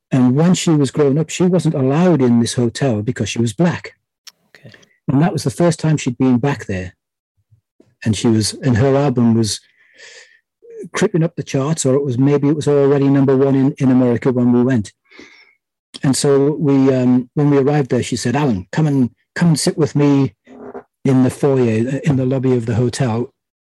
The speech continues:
Speaker 1: As soon as we went in there, and, um, she ordered a bottle of Cristal champagne and sat there soaking up the, the glory of being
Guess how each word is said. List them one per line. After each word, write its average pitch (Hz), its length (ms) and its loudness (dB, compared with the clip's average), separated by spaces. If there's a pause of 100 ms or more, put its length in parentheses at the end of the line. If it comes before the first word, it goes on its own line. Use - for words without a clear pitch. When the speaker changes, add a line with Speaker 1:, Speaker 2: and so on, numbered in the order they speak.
(480)
Speaker 1:
As - 80 -6
soon 156 180 0
as 117 100 -2
we 135 100 2
went 123 220 0
in 123 200 2
there, 107 360 -4
and, 117 240 0
um, 117 360 0 (280)
she - 140 0
ordered 139 240 2
a 135 60 0
bottle 165 220 -2
of 120 100 -4
Cristal 143 360 -2
champagne 117 760 -2
and 110 280 -2
sat - 460 -6
there 110 380 -2 (260)
soaking 123 460 -2
up 120 180 -8
the, 117 380 -4 (720)
the - 100 -2
glory 127 460 0
of 104 140 -4
being 110 480 0